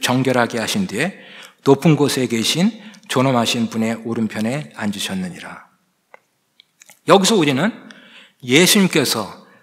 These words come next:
자신의 권능의 말씀으로 모든 것을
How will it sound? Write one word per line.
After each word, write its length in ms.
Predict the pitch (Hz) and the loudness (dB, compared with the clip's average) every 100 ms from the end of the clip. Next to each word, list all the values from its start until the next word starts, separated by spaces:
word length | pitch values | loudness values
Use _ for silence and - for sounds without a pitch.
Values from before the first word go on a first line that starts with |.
| _ | _
자신의 800 | - 139 156 - 185 190 196 - | -2 4 4 4 4 4 4 -2
권능의 480 | - 165 196 196 196 | 4 8 8 8 6
말씀으로 720 | 143 120 - 117 131 202 - - _ 127 | 4 2 0 0 0 -2 -4 -20 _ -6
모든 380 | 113 113 123 | -4 -2 0
것을 400 | - - 147 185 | -2 -2 -4 -4